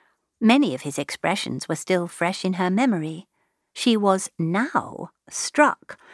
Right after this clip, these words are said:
with the impropriety of such communications to a stranger, and wondered it had escaped her before.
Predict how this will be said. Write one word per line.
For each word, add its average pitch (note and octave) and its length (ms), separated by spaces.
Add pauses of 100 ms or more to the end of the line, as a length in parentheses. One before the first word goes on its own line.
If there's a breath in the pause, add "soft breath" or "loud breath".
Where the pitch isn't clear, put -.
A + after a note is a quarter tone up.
(140)
with G#3+ 220
the G#3 200
impropriety B3+ 1080
of D#3+ 100
such - 300
communications G#3 920
to C#3 160
a C#3 60
stranger, A#3 720 (500 soft breath)
and F#3+ 280
wondered D4+ 360
it - 120
had F#3+ 120
escaped G#3+ 480
her C4 100
before. - 680